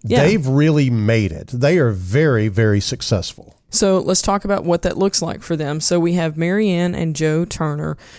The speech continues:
Speaker 1: They're both sixty-seven. They're retired. They're finally enjoying the fruit of their many years of hard work. Took them a long time to get to this point, but their,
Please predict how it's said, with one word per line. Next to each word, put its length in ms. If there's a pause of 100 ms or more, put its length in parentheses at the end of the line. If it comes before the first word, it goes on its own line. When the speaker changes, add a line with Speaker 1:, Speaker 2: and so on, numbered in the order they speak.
(120)
Speaker 1:
They're 100
both 220
sixty-seven. 920
They're 180
retired. 640
They're 140
finally 560
enjoying 580
the 80
fruit 300
of 100
their 160
many 220
years 320
of 80
hard 280
work. 320
Took 200
them 160
a 40
long 300
time 280
to 120
get 220
to 100
this 180
point, 360
but 80
their, 180